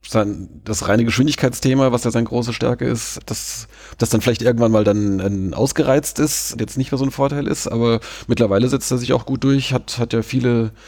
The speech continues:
viele Aktionen, dafür viel Betrieb auf der rechten Seite. Einer der wichtigsten Spieler so im, im Offensivbereich.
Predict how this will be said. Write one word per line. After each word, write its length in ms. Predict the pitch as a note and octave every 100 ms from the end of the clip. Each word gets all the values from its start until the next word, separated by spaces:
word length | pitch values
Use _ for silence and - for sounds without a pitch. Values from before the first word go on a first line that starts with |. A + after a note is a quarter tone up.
| -
viele 220 | - C3
Aktionen, 720 | B2 G#2+ - A#2 A#2 C3+ A#2+ G#2
dafür 240 | A2 G#2+
viel 240 | F#2+ A#2
Betrieb 320 | A2+ G#2+ A#2 A#2
auf 80 |
der 120 | - G#2
rechten 220 | G2 G#2
Seite. 360 | G#2+ G#2+ A2 - - - - - - - - - _
Einer 220 | - -
der 100 | G2+
wichtigsten 380 | G2+ - - G#2
Spieler 320 | - A#2+ G#2
so 100 | G2
im, 220 | F#2+ F#2 F2 -
im 100 | F#2+
Offensivbereich. 680 | G2 F2+ - F#2+ F2+ E2+